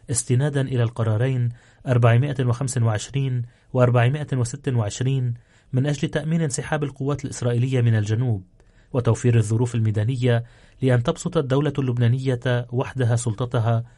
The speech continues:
على كامل أراضيه. ثم تعدلت مهمتها بعد حرب سنة ألف وتسعمائة واثنين وثمانين وبعد حرب ألفين وستة على أساس القرار ألف وسبعمائة وواحد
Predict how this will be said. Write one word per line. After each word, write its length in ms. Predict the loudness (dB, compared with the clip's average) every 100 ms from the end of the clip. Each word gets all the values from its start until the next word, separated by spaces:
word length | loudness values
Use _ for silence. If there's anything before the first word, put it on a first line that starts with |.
| _ -2
على 200 | 4 4
كامل 420 | 4 0 2 0
أراضيه. 580 | 0 0 2 0 -2 -6 _ _ _ _ _
ثم 260 | -2 0 2
تعدلت 600 | 0 -2 0 0 0 0
مهمتها 640 | -2 -2 0 2 2 2 -4 -20 _ -2
بعد 180 | 0 0
حرب 300 | -2 -2 -2
سنة 280 | -2 -4 -2
ألف 220 | -6 -4 -2
وتسعمائة 480 | -2 -2 -4 -4 -2
واثنين 540 | -2 0 -2 -2 -2
وثمانين 680 | -2 -4 -4 0 0 0 -2 -6 _ _ -4
وبعد 260 | 2 2 2
حرب 300 | -2 -4 -2
ألفين 340 | -2 -2 -2
وستة 500 | -2 -4 -6 -2 -2 -4 _ _ _ 0
على 220 | 0 0
أساس 260 | -2 -2
القرار 520 | -4 -2 0 0 -2 -6 -14 _ _
ألف 240 | -4 -2 -2 -4 -4
وسبعمائة 520 | -4 0 0 0 -2 -2
وواحد 600 | 0 2 0 2 -2 -2